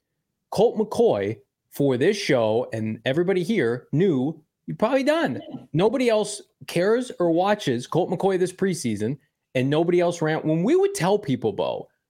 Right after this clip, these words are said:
when we would go on other programs, other shows, shameless plug, N B C Sports and C B S or whatever, Fox,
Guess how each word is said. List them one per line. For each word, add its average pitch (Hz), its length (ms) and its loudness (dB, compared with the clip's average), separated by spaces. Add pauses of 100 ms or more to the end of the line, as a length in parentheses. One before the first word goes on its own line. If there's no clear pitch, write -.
(120)
when 139 140 0
we 233 100 -2
would 285 120 -2
go 190 160 2
on 175 220 2
other 160 180 0
programs, 117 560 0
other 135 160 -4
shows, 110 360 -2
shameless 123 380 -4
plug, 104 420 -2
N 110 140 0
B 156 100 -2
C 135 220 -4
Sports 104 580 -2
and 98 140 -6
C 131 160 -2
B 147 180 0
S 110 260 -2
or 104 60 -2
whatever, 110 520 0
Fox, 117 540 -4